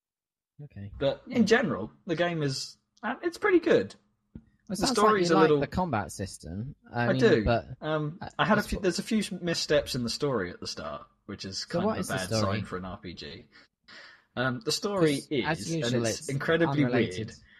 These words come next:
Speaker 1: isn't it? Unrelated
Speaker 2: Yeah.
Speaker 1: to other Final Fantasies, so it's
Speaker 2: Yeah,
Speaker 1: like
Speaker 2: yeah,
Speaker 1: a
Speaker 2: yeah, it's a
Speaker 1: new,
Speaker 2: completely new universe.
Speaker 1: new
Speaker 2: Um,
Speaker 1: universe. So what's going on
Speaker 2: uh,
Speaker 1: in this one?
Speaker 2: the main world is called Cocoon, and appears to be, like, a self-contained sort of, um,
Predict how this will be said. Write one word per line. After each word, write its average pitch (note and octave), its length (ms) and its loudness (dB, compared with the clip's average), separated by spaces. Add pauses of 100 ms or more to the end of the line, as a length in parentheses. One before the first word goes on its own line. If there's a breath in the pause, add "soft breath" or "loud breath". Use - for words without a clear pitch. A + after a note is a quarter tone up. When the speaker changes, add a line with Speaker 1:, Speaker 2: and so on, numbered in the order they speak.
(220 loud breath)
Speaker 1:
isn't A#2+ 180 -6
it? G2+ 140 -6
Unrelated B2 340 -2
Speaker 2:
Yeah. F2 200 -4
Speaker 1:
to A2 160 -6
other A2 200 -6
Final G2+ 240 -8
Fantasies, F#2+ 640 -12
so - 160 -8
it's G2 180 -8
Speaker 2:
Yeah, C#3+ 100 6
Speaker 1:
like B2+ 80 4
Speaker 2:
yeah, A2+ 60 6
Speaker 1:
a G#2 40 0
Speaker 2:
yeah, G2 80 0
it's A2+ 180 -2
a A2+ 40 -2
Speaker 1:
new, - 20 -6
Speaker 2:
completely A#2+ 400 0
new A2+ 120 4
universe. G2+ 680 -4
Speaker 1:
new A2+ 160 -8
Speaker 2:
Um, A2+ 160 -4
Speaker 1:
universe. G2+ 500 -6
So - 160 -12
what's A#2+ 160 -10
going A#2 240 -6
on G#2+ 100 -4
Speaker 2:
uh, A#2 200 2
Speaker 1:
in A2 60 2
this - 180 -8
one? G2 100 -8
Speaker 2:
the C3 80 -4
main D#3+ 220 0
world C#3 280 4
is A#2 100 -6
called A#2+ 260 -4
Cocoon, A2+ 640 -4 (360 soft breath)
and A2+ 220 -2
appears C#3 380 0
to B2 80 -6
be, A#2 180 -2
like, G#2+ 260 -2
a G#2 200 -4
self-contained A2 1000 -4
sort - 380 -6
of, G2 200 -8
um, F#2+ 420 -6